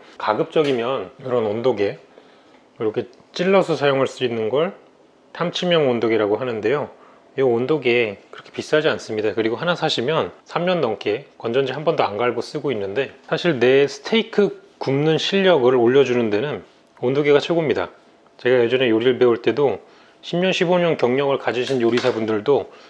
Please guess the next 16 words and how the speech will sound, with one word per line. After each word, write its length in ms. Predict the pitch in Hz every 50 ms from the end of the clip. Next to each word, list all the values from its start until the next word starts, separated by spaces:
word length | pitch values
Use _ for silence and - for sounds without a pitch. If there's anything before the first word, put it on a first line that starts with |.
| - - _ _ _ _
꼭 240 | - 107 - - -
팬에서 360 | - 175 185 185 170 - 170
나오면 480 | 135 113 107 104 104 120 143 135 107 92 - - - - - - _ - -
온도계를 440 | 123 123 127 135 147 147 143 139 127
재는 340 | - 120 113 123 135 135 123
분들이 240 | 127 123 120 113 110
계셨어요. 580 | - 107 95 110 104 - - 110 101 92 87 - - - - - - - - - _ _ _
그만큼 500 | - 120 123 123 120 - 160 165 156 117
완벽한 480 | 104 101 110 135 139 - 175 170 160
요리를 320 | 151 139 127 123 113 110 101
하시고 440 | - 131 127 117 - 143 - - 120
싶고 640 | - 139 123 - - - 113 117 127 113 92 - - - - - - - _ -
조금 360 | - 135 120 120 120 117 104
내 200 | 110 113 120 120
실력의 480 | - - - 165 160 165 156 139 135
한계를 600 | - - 165 170 160 156 143 110 110 135 170 -